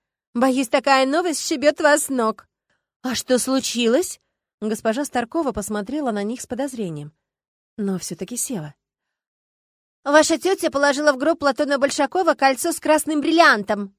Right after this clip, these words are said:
выпалила Люська. Люба не успела её остановить. «По самым скромным оценкам моего эксперта, оно стоит от двух до десяти миллионов долларов,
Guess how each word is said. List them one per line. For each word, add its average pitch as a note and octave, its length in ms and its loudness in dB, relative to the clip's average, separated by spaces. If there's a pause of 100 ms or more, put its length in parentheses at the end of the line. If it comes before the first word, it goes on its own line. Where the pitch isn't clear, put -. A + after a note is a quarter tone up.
(140)
выпалила E3+ 480 -6
Люська. E3 460 -10 (260)
Люба G3 240 -4
не F#3 80 -4
успела F#3+ 320 -8
её E3+ 160 -8
остановить. D#3 560 -12 (400)
«По D4 140 2
самым C#4 320 2
скромным C#4 400 -2
оценкам D#4+ 420 2
моего C4+ 260 4
эксперта, A#3 500 -2
оно B3 180 0
стоит D4+ 320 0
от B3+ 180 2
двух D#4+ 200 0
до C#4+ 100 -2
десяти B3 320 -6
миллионов D4 340 -2
долларов, G#3+ 460 2